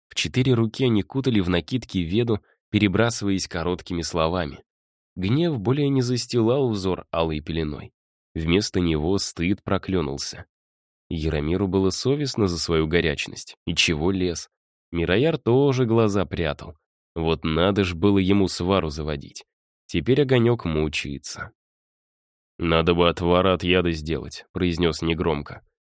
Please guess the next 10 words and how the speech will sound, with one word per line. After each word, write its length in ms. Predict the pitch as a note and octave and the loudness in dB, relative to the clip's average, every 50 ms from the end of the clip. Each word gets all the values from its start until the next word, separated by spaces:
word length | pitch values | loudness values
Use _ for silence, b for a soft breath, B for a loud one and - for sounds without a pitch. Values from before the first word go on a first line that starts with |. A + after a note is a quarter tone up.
| _ _ _ - | _ _ _ -10
«Крестоцвет 840 | - D#2+ D#2+ D#2 - - F2 D#2 - - E2 D#2+ E2+ F2+ F2+ - | -6 -4 -4 -4 0 0 0 0 0 -2 0 2 2 2 4 4
и 80 | F#2+ F#2 | 2 2
золовянка 720 | F2 F2 F2 E2+ E2 D#2+ D#2+ E2+ E2+ F2+ G2 F#2+ - - | 2 2 2 4 4 4 4 4 4 4 2 2 0 0
у 80 | F#2+ F#2+ | 2 2
меня 220 | F#2+ F#2 F#2 F#2+ | 4 4 4 2
есть». 480 | F#2+ G2+ A2+ A2 F2 D2+ - - - - _ _ _ _ _ _ _ _ _ _ _ | 2 2 2 0 0 -2 -4 -12 -14 -18 _ _ _ _ _ _ _ _ _ _ _
Яромир 540 | - F#2 F#2+ B2+ D3+ E3 D3+ C3+ C#3+ D#3 D#3 | -4 -2 0 2 2 2 2 2 2 0 -2
спорить 440 | - - - - G2 G2 G#2+ G2 - | -4 -6 -4 -2 -2 -2 -2 -2 0
не 120 | A2 A2 | -2 -2
стал. 400 | G#2+ - - D#2+ C#2 - - - | -2 -2 -6 -8 -8 -8 -10 -12